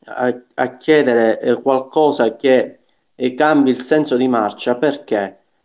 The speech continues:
eh, io chiedo intanto che i veicoli rallentino, che vadino a una velocità inferiore rispetto a quella che è attuale.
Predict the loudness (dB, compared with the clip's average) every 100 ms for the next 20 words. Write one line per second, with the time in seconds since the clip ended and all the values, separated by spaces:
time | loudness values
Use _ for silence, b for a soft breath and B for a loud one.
0 | _ _ _ -4 -2 -2 -6 0 2 4
1 | 4 4 4 2 0 -2 0 0 0 0
2 | 4 2 2 2 2 2 2 4 4 2
3 | -2 -4 -4 -2 -2 0 0 2 2 2
4 | 0 0 2 2 2 0 -2 0 2 0
5 | -2 0 2 4 4 2 -2 -4 -2 -2
6 | -4 -4 0 0 2 -2 -4 -4 -2 -2
7 | -4 -10